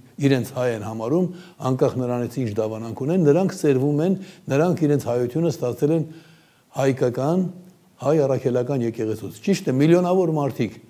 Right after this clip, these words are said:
միայն Քաղկեդոն դարձել են երկու միլիոն հայեր։ Եվ նրանք հետո դա իրենց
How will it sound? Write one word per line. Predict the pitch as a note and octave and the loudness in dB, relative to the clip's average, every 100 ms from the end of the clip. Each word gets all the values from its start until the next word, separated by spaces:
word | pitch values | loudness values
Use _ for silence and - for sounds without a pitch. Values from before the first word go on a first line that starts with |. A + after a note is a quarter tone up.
| - _ _ _ _ C#3 | -20 _ _ _ _ 0
միայն | D3 D#3+ C#3+ | 4 4 2
Քաղկեդոն | C3 - C3+ B2+ B2+ | 0 0 0 2 2
դարձել | B2+ D3+ C#3 | 0 2 2
են | B2 | 2
երկու | B2+ B2 B2 | 0 -2 -4
միլիոն | A#2+ A2 | -2 -4
հայեր։ | G#2+ G#2 F2 - _ _ _ _ _ _ _ _ _ - | -8 -10 -12 -16 _ _ _ _ _ _ _ _ _ -10
Եվ | B2+ A#2 | -4 -4
նրանք | A#2+ B2 A#2 | -2 -4 -4
հետո | A#2+ A#2+ | -6 -4
դա | A2+ A#2 - B2 | -4 -6 -8 -8
իրենց | A#2 G#2+ | -6 -8